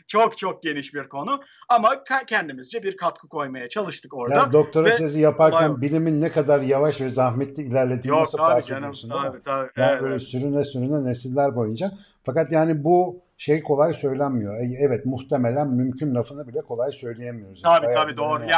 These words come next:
Speaker 2: yapmak lazım.
Speaker 1: epey ümitliyim ben. Hatta ben yapay zekanın o, e, bu şimdi ikinci bir hayal kırıklığı yaşıyoruz bence yapay zekada. O beklediğimiz şeyleri hala veremiyor.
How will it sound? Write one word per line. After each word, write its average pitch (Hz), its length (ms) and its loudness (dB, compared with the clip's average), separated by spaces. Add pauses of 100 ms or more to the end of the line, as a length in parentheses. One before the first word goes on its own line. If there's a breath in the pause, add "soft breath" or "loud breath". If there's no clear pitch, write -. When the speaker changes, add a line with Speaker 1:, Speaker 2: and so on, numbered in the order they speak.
(160)
Speaker 2:
yapmak - 180 -20
lazım. 220 140 -6
Speaker 1:
epey 208 180 -2
ümitliyim 180 480 -12
ben. 131 40 -6
Hatta 185 420 0
ben 175 140 2
yapay 165 320 -4
zekanın 160 600 -8
o, 151 260 -2 (420 soft breath)
e, 135 200 0
bu 170 160 -12
şimdi 165 220 -10
ikinci 170 320 -10
bir 175 60 0
hayal 156 260 2
kırıklığı 156 420 -8
yaşıyoruz 127 420 -8 (160)
bence 117 400 -6
yapay 117 460 -4
zekada. 117 460 -6
O 123 140 -6
beklediğimiz 135 560 -2
şeyleri 131 340 2
hala 131 400 4
veremiyor. 135 460 -2